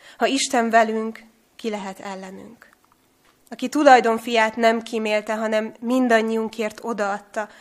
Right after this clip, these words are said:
hogy ne ajándékozna nekünk vele együtt mindent?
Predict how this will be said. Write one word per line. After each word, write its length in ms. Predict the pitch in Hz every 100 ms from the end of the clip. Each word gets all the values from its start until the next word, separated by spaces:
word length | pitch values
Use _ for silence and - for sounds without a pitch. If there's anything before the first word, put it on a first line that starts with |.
| - _
hogy 260 | 262 254
ne 140 | 233 226
ajándékozna 840 | 220 220 208 208 208 - 196 208
nekünk 380 | 208 208 220 196
vele 240 | 196 208
együtt 440 | 196 190 190 196 -
mindent? 760 | 196 180 175 180 - - -